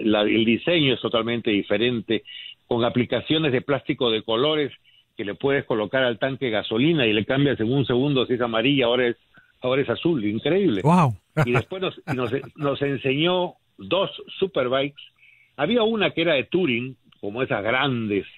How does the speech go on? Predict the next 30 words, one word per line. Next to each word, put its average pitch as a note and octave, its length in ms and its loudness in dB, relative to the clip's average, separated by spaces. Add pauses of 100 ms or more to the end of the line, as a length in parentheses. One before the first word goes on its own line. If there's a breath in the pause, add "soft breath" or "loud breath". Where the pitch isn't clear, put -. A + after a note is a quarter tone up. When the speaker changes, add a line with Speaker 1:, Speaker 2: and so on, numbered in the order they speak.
Speaker 1:
¿no? G#2+ 220 -2
Que G2 120 0
tienen A2+ 320 2
maletera. G#2+ 920 0
Speaker 2:
O C#3 60 -10
sea, D#3 140 4
Speaker 1:
maleta C3+ 200 4
Speaker 2:
tipo, F3+ 140 4
Speaker 1:
para F3+ 100 4
los D#3 480 4
costados. C3+ 240 2
Speaker 2:
así D#3 240 2
tipo D#3+ 500 0
Harley. G#2+ 440 -2
A F#2+ 100 -6
ver, A#2 220 0
para F#2 180 -6
Speaker 1:
Sí, - 160 -4
sí, A2 220 -4
sí, G#2 100 -4
Speaker 2:
ok, F#2+ 80 -6
ok. A2 80 -4 (140)
Speaker 1:
exacto, A2 460 -6
exacto. E2+ 500 -8 (420 loud breath)
Y C3+ 80 2
habían D#3+ 480 2
estas C#3+ 320 -4
que A#2+ 80 -4
son C#3 240 -2
superbike, G#2 760 -2